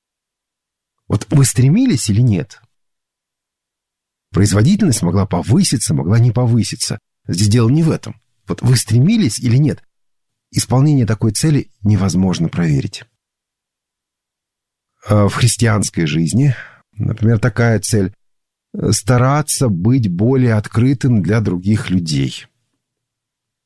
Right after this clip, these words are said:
Да я старался. Мало что из этого получилось, но я, в общем, старался. Представьте, что вы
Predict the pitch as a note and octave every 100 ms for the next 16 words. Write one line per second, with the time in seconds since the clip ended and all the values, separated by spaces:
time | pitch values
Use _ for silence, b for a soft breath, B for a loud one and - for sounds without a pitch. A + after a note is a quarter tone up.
0 | _ _ _ - F#3+ - B3 B3 A3 B2+
1 | - - _ _ _ _ _ _ _ _
2 | - C#3+ F3 B2 F2+ E2+ D#2 D3 D3+ -
3 | B2+ - C#4+ A#3 G#2 G#2+ G#3 B3 - -
4 | B2+ E3 G3+ G3 _ _ _ _ - G#2+
5 | D3+ B2+ - - _ _ _ _ _ _
6 | _ _ _ _ _ _ _ _ _ _
7 | _ - - - F3 - C#3+ B2+ A2 -
8 | F#2+ F2+ A#2 C3 A2